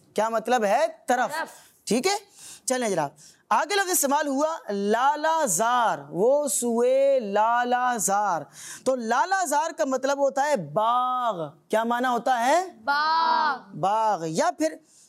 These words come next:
Speaker 1: ایک خاص قسم کے پھول کو بھی لالا زار بولتے ہیں۔ پھر ایک لفظ استعمال ہوا در بدر۔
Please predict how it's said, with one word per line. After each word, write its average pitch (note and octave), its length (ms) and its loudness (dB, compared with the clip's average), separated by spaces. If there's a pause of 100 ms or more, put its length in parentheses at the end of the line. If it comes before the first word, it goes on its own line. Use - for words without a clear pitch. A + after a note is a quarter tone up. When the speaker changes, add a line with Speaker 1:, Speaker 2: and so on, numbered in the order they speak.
(140)
Speaker 1:
ایک E4 280 0
خاص D#4+ 600 2
قسم D4+ 340 0
کے D4+ 160 0
پھول D4+ 500 2
کو B3+ 140 2
بھی D4 160 -2
لالا A3+ 520 2
زار G3 260 0
بولتے E3+ 400 -2
ہیں۔ C3 120 -8 (200)
پھر F#4 180 0
ایک F#4 180 -2
لفظ E4+ 160 0
استعمال D4 440 0
ہوا D4 280 0 (160)
در D#4 160 0
بدر۔ G3+ 380 0